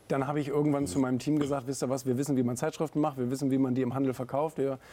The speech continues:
wir haben eigentlich alles, um selber so ein Erfolg-Magazin zu machen. Die U S A hat's uns ja seit,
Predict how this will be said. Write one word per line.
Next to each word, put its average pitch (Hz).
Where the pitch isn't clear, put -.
wir 139
haben 165
eigentlich 143
alles, 151
um 135
selber 143
so 120
ein 110
Erfolg-Magazin 107
zu -
machen. 90
Die 139
U 127
S 123
A 117
hat's 139
uns 131
ja 131
seit, 117